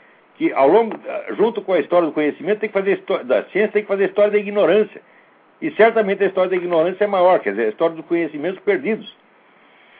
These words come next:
Eu vejo, por exemplo, essa, essa sabedoria que a igreja medieval tinha. A igreja medieval era muito mais tolerante com os pecados humanos do que se tornou depois.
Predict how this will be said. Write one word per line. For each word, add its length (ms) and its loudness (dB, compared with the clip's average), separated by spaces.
Eu 140 -2
vejo, 160 2
por 160 0
exemplo, 300 -2
essa, 340 0
essa 340 0
sabedoria 720 2
que 100 -4
a 40 4
igreja 640 2
medieval 580 2
tinha. 400 -6
A 60 -2
igreja 220 -2
medieval 260 4
era 100 0
muito 380 -4
mais 240 -2
tolerante 720 2
com 180 2
os 100 -4
pecados 460 0
humanos 380 -2
do 120 -2
que 280 -2
se 80 -18
tornou 320 0
depois. 500 4